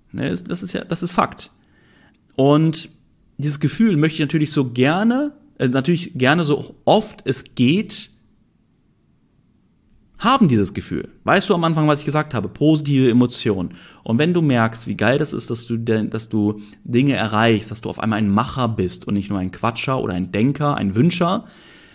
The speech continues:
desto mehr tust du das auch. Aber ich sage dir, es wird nie so sein, dass es easy ist. Ja, dass dein Schweinehündchen nur noch so klein ist und du bist der Herr oder die Frau darüber, sondern er wird immer irgendwie gleich groß sein,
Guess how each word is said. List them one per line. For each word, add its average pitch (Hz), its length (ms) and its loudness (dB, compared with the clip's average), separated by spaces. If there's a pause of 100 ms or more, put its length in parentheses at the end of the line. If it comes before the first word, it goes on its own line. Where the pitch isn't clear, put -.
(300)
desto 120 220 -4
mehr 110 640 0
tust 110 300 -2
du 110 40 0
das 92 140 -4
auch. 78 160 -10
Aber 120 140 -2
ich 117 100 -2
sage 143 320 0
dir, 160 240 -2
es - 160 -8
wird 120 180 0
nie 156 380 2
so 123 180 2
sein, 110 640 -2 (320)
dass 131 220 0
es 156 600 -4 (1080)
easy 131 300 4
ist. - 400 -10
Ja, 90 80 -4
dass 127 140 -2
dein 131 120 -2
Schweinehündchen 151 460 2
nur 143 80 6
noch 131 80 4
so 131 120 0
klein 143 360 2
ist 156 100 -2
und 139 80 -2
du 135 120 0
bist 135 260 -2
der 117 180 4
Herr 156 380 2
oder 123 120 2
die 110 140 0
Frau 127 280 -2
darüber, 175 500 0 (340)
sondern 135 240 0
er 131 120 2
wird 143 240 2
immer 214 540 2
irgendwie 165 840 2 (580)
gleich 110 300 0
groß 120 260 2
sein, 233 360 -2